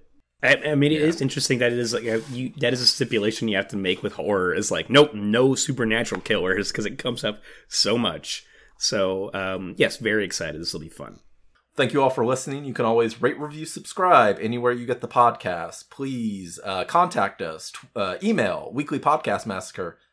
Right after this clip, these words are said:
Speaker 2: at gmail dot com. We have both Twitter and Instagram at Weekly Massacre. So hit us up. Let us know if you have a, see, the, the word I was about to use is not correct. If you have a conjoined twin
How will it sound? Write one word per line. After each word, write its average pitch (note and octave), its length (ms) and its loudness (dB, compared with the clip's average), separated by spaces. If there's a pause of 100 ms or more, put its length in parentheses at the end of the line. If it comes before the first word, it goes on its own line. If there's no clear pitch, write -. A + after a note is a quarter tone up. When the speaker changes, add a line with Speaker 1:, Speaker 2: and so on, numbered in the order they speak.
(160)
Speaker 2:
at B2 180 2
gmail A#2 280 -4
dot G2+ 180 -2
com. F2 380 -6
We F#2 80 -8
have G#2 180 -2
both G#2 160 -4
Twitter B2 480 -2
and A#2+ 200 0
Instagram B2 600 -6 (420)
at F#2+ 200 -4
Weekly F2 240 -12
Massacre. A2 640 -4 (360)
So A#2+ 220 2
hit G3+ 200 2
us G#3 180 2
up. D#3+ 220 4
Let G3+ 240 4
us A#3+ 240 2
know A#2+ 640 4 (380)
if A#2+ 320 0
you C3+ 280 -4
have B2+ 440 4
a, A2 540 0
see, C#3 380 -12
the, A#2+ 580 2
the A#2+ 80 0
word B2+ 520 2
I F3 100 6
was D#3 120 -2
about C#3+ 200 6
to A#2+ 80 -8
use A2 200 -2
is F#2 140 -10
not G#2 240 -4
correct. F2 400 -4
If B2+ 160 -4
you D#3 120 -8
have E3 220 4
a C#3 80 -2
conjoined C3+ 920 -6 (580)
twin A#2+ 720 -2